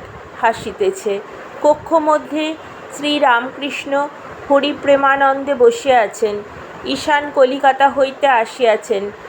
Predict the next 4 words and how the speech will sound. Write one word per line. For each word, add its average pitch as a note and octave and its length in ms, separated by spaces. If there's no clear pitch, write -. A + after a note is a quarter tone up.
আবার C#4+ 380
ঈশ্বরীয় C#4 600
কথা B3 340
হইতেছে। G3+ 640